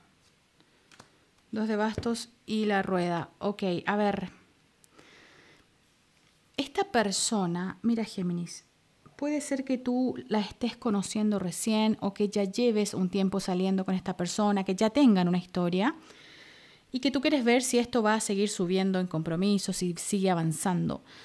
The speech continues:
¿Qué pasa en su corazón? Yo veo que esta persona está desilusionada, está como quizás enojada porque hay algo que se le ha presentado o se le va a presentar prontamente que tiene que ver con alguien de su pasado que retorna a su presente.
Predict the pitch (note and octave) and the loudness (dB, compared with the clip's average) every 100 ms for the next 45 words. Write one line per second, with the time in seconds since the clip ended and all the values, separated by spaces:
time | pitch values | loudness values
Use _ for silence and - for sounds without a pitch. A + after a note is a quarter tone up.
0 | - - - - D#4 D4+ D4 - A3 - | -20 -20 -14 0 0 4 2 2 0 0
1 | F#3 E3+ D#3+ - E3+ F#3 A3+ C#4+ C#4 A3 | -2 -2 -2 -2 -2 0 2 2 0 -2
2 | B3 C4 F#3+ F#3 - A3 G3 G3 F#3+ G#3 | -4 -2 -2 -2 -4 -2 0 0 -2 -4
3 | G3+ G3 - F#3 F3 E3+ F3 F3 D#3+ D#3+ | -4 -2 -2 -2 -2 -2 0 0 -2 -4
4 | - - - G#3+ - A#3 F#3+ F3+ F3 - | -8 -12 -8 -4 2 4 4 0 -6 -6
5 | G#3 G3+ - F#3+ F3 - A3+ G#3+ F3+ F#3 | -4 -4 -2 -2 -2 -4 -2 0 0 0
6 | A#3 - - - - - - A#3+ A#3 B3 | -4 -10 -20 -20 -20 -10 0 2 2 2
7 | B3+ C4 C#4+ D#4 A#3 G#3+ A3 A3+ - A3 | 4 4 4 4 2 -2 -4 -6 -4 -2
8 | A3+ A#3+ B3 A#3 G#3 G3 F#3+ G3+ F#3 F#3 | -2 -2 -4 -4 -2 -2 0 0 2 2
9 | A3 G3 - E3+ F#3 A3 G#3+ F#3+ F3+ G#3 | 2 -2 -4 -2 -2 -2 -4 -4 -2 -4
10 | G#3 G3+ G#3 F3+ F3+ F3 F3+ - F#3 G#3 | -2 0 0 2 0 0 0 -2 0 0
11 | A3 F#3 G3+ G3+ F3+ F#3+ G#3+ A3 F#3 F3 | 0 0 0 0 2 2 4 4 4 -2
12 | D#3 - F#3 F#3+ F#3+ F3 D#3+ - F#3 F#3+ | -2 -2 0 0 0 -4 -6 -4 -4 0
13 | G3+ G3 - F3 E3+ D3+ E3 E3 D3+ D#3 | -2 -2 -2 -4 -4 -4 -2 -2 -4 -6